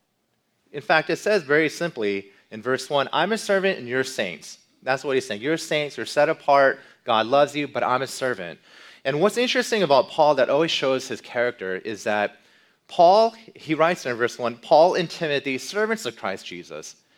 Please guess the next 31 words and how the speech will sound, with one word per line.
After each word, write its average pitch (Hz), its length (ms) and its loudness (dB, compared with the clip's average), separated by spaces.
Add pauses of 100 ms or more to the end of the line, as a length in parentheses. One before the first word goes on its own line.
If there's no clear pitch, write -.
(180)
That's 202 360 0
unique 190 340 0
to 151 80 0
Philippians. 95 760 -8 (140)
Do 139 60 -14
you 156 60 -6
know 208 140 -2
why? 110 400 -4 (600)
Because 170 240 -2
sometimes 269 440 -2
Paul 151 360 8
in 131 120 -4
the 127 100 -4
introduction 123 580 -4
will 113 120 -6
list 113 240 -2
him 135 240 -4
and 110 100 -8
other 107 200 -4
people, 107 600 -6
but 117 120 0
he 156 120 -14
usually 220 380 -6
just 131 220 -4
gives 123 400 0
an 110 160 -6
identity 110 440 -2
marker 101 380 -2
just 110 240 -6
for 110 100 -8
himself, 90 480 -4